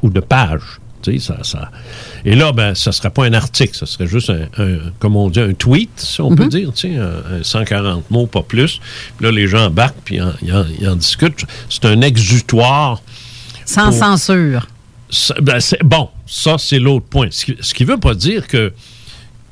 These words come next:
Speaker 1: que je vais déborder puis commencer à me mettre à sacrer là-dessus comme un charretier puis à dire des conneries. Puis c'est, c'est pas ça. C'est, c'est, mais je n'aime pas qu'on me dise quoi faire. J'ai fait, euh, quarante-cinq ans de radio, puis, euh, on m'a jamais dit quoi faire.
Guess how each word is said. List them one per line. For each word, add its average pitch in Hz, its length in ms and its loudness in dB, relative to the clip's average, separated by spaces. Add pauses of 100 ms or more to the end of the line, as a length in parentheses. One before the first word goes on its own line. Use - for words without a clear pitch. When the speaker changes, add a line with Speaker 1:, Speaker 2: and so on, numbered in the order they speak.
Speaker 1:
que 117 100 -4
je 95 180 -4
vais 117 120 2
déborder 120 640 2
puis - 140 -16
commencer 113 580 0
à 98 100 2
me 90 140 -2
mettre 127 260 -2
à 80 200 -6
sacrer - 440 -2
là-dessus 90 340 -4
comme 90 180 -2
un 95 100 0
charretier 87 500 -2
puis 90 140 0
à 82 60 0
dire 104 200 2
des 90 140 -2
conneries. 82 460 0
Puis - 160 -8
c'est, - 180 -4
c'est - 100 -6
pas - 120 2
ça. 208 260 0
C'est, - 180 -4
c'est, - 160 -6 (360)
mais 139 300 2 (480)
je 101 160 0
n'aime 135 300 4
pas 160 240 0
qu'on 101 180 -2
me 98 120 0
dise 117 440 0
quoi 101 180 2
faire. 73 360 0 (760)
J'ai 90 220 0
fait, - 320 0
euh, 87 220 0
quarante-cinq 120 680 2
ans 127 140 2
de 101 80 0
radio, 101 500 2
puis, 92 220 -2
euh, 90 200 -4
on 95 180 0
m'a 98 140 4
jamais 123 360 4
dit 104 360 0
quoi 92 200 -2
faire. - 400 -4